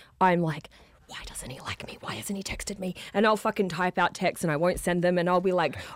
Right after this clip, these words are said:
overanalyzing everything in my head. And I'm like,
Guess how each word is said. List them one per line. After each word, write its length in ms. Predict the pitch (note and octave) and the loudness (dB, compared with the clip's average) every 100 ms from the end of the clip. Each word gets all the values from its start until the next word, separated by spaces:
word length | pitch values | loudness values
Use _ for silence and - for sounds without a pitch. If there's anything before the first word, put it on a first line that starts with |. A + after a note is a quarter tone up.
| - | 6
overanalyzing 800 | B3 A#3+ - A3 G#3+ A3 G#3 G3+ | 8 10 8 6 6 6 6 4
everything 320 | F#3+ G3 G3 | 4 4 4
in 80 | F3+ | 4
my 140 | G3+ | 4
head. 420 | F3 G#3 A3 G#3+ G#3 | 6 6 8 8 8
And 100 | G3 | 6
I'm 140 | F#3 | 6
like, 220 | F#3 F3+ | 6 4